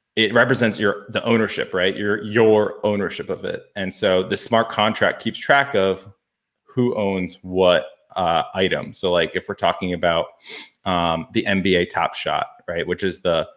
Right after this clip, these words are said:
which was, like, these d-, digital collectible cards, or, like, actually they're moments, right? They're videos to, to determine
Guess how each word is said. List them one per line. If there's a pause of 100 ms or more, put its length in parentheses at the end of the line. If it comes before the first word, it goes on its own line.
(300)
which
was,
like,
these
d-, (160)
digital
collectible
cards,
or,
like, (120)
actually
they're
moments,
right?
They're
videos (1200)
to,
to
determine